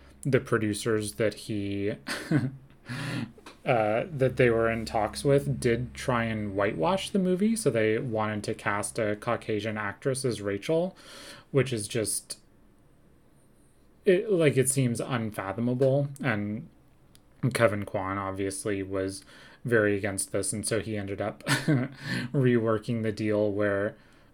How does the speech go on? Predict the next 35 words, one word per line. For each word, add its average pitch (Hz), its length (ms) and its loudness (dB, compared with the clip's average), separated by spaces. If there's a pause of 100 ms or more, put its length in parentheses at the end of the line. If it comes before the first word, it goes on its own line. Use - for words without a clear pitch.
um, 101 500 -6
or 117 180 6
whoever 107 340 4
he 98 120 -2
optioned 107 420 -2
it 113 120 -2
next 110 320 -6
to, 98 360 -6 (360)
he 107 300 0
optioned 107 480 0
it 107 160 -4
for, 120 140 0
like, 101 200 0
one 104 360 0
dollar 95 480 -2
just 101 260 -4
so 104 120 -2
that 120 140 -4
he 110 140 -6
could 101 200 -6
retain 98 720 -6 (600)
the, 104 540 0 (800)
retain 120 480 2
some 107 260 2
decision 107 500 0
making 101 360 -6
and 101 100 -8
some 107 220 -4
creative 101 480 -6
control 98 640 -4
over 101 340 -2
the, 98 320 -2 (460)
the 139 100 4
final 104 380 2
product. - 680 -8